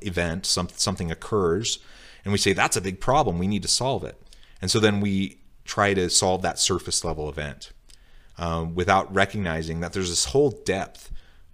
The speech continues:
Um, eighty, ninety percent of the problem is actually below the surface that we have no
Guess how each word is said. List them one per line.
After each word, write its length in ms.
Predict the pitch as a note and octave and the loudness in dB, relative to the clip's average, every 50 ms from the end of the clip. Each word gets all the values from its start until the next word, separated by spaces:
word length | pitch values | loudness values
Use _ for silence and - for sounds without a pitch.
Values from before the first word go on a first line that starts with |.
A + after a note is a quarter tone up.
| - | -8
Um, 520 | - F#2 F2 E2+ E2+ D#2+ D#2 D#2+ E2+ E2+ - - | -4 -2 -2 -2 -2 -2 -4 -4 -6 -6 -8 -2
eighty, 260 | - G2 G#2 G#2 G#2+ | 0 0 0 2 0
ninety 280 | G#2 F#2+ F#2 F#2 F2+ F2+ | 0 0 0 -2 -2 -4
percent 380 | - - - - - F#2 F#2 D#2+ | 0 2 2 2 2 0 -4 -6
of 60 | D#2+ | -8
the 80 | - | -10
problem 460 | - - - F2+ F#2 G2 F#2+ E2+ D#2 D2+ | -8 -4 -2 0 0 0 0 -2 -4 -4
is 80 | D2+ | -4
actually 300 | D#2+ D#2 - - - E2+ | -6 -6 -6 -8 -12 -12
below 220 | D#2+ - D#2+ E2 E2+ | -8 -4 -4 -2 -2
the 100 | E2+ D#2+ | -2 -4
surface 360 | - - F2+ E2+ - E2+ - - | -4 -2 -4 -4 -4 -6 -8 -8
that 80 | D#2+ | -8
we 100 | E2+ E2+ | -8 -8
have 180 | - F2 E2 E2+ | -8 -8 -6 -6
no 720 | F2 F2 F2+ F#2+ G2+ G#2 G#2 G#2 G#2 G#2+ G#2+ G#2 G2+ - | -6 -4 -2 -2 0 0 2 2 4 4 4 4 2 -2